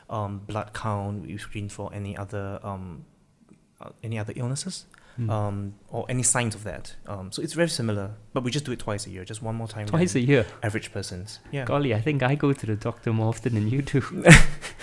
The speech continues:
Speaker 2: You know, 'cause, 'cause of my, my skin problems that I have
Speaker 1: Mm.
Speaker 2: from, uh, twenty years of swimming in a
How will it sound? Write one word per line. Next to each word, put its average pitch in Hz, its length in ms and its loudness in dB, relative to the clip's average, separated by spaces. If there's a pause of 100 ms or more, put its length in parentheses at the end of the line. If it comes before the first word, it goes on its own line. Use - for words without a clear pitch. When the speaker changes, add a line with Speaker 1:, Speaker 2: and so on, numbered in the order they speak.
(160)
Speaker 2:
You - 60 6
know, 117 80 2
'cause, 113 260 0
'cause - 320 0
of 113 60 -2
my, 107 300 0
my 110 120 2
skin 123 320 0
problems 98 460 0
that 104 120 -2
I 98 120 -4
have 101 300 -2
Speaker 1:
Mm. 143 120 4
Speaker 2:
from, 101 300 2
uh, 95 260 -2
twenty 107 260 2
years 104 300 2
of 98 140 -2
swimming 104 340 2
in 95 160 -2
a 101 160 -4